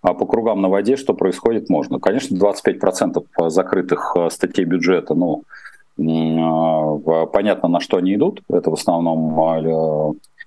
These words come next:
в-, все, что касается спецслужб и же с ним, и только можно по косвенным признакам. Да, это ухудшает, э, качество моделей, простраиваемых для, а, планирования. И Эльвира Сахибзадовна, конечно, как человек, э, весьма его,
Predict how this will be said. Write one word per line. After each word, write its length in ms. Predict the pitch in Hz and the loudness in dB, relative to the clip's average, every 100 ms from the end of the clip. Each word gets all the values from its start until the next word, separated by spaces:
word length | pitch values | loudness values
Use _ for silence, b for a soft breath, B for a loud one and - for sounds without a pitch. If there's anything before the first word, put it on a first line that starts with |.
| B B - | B B -8
в-, 680 | 73 78 85 82 82 82 80 | -4 0 0 2 2 0 -2
все, 120 | - | -2
что 120 | - | -2
касается 440 | - 80 85 80 78 | -2 0 0 0 -2
спецслужб 560 | - 87 - 92 87 90 | 0 -2 0 0 0 0
и 120 | 87 | 0
же 100 | 87 | -2
с 100 | - | 0
ним, 260 | 185 190 - _ - | -2 -2 -8 _ -6
и 80 | |
только 240 | - 90 92 | -2 0 0
можно 240 | 90 82 | 0 0
по 120 | 87 | 0
косвенным 560 | 98 - 90 - 78 76 | 0 0 -2 -2 -2 0
признакам. 560 | 85 82 76 - - - B B | 0 0 -2 -2 -4 -6 B B
Да, 160 | - 117 | 0 2
это 180 | 139 208 | 2 0
ухудшает, 720 | 190 - - - 95 82 - - | 0 -2 0 2 2 0 -4 -2
э, 260 | 82 82 | 0 0
качество 460 | - 95 - - 85 | 0 -2 -2 -2 0
моделей, 400 | 87 92 92 80 | 2 2 2 0
простраиваемых 1080 | 78 87 - 87 82 76 76 76 78 76 - | -2 -2 0 2 2 0 0 0 -2 -4 -4
для, 680 | 78 78 85 85 80 78 - _ _ _ - | -4 -2 2 2 2 0 -2 _ _ _ -2
а, 280 | 82 82 | 0 2
планирования. 580 | 80 92 117 185 147 101 - _ _ _ _ | 2 2 2 0 0 -2 -6 _ _ _ _
И 200 | - 87 | -2 2
Эльвира 300 | 90 95 101 | 2 2 0
Сахибзадовна, 640 | 90 - 85 95 135 135 | -2 -2 2 2 2 0
конечно, 560 | - 92 92 90 - 87 | 0 -2 -2 -2 0 0
как 240 | - 87 | 0 -4
человек, 640 | - - 90 87 87 - - | -2 2 2 2 0 -4 -2
э, 160 | 80 78 | 0 0
весьма 340 | 82 - 85 | -2 0 0
его, 360 | 82 82 78 73 | 2 0 0 0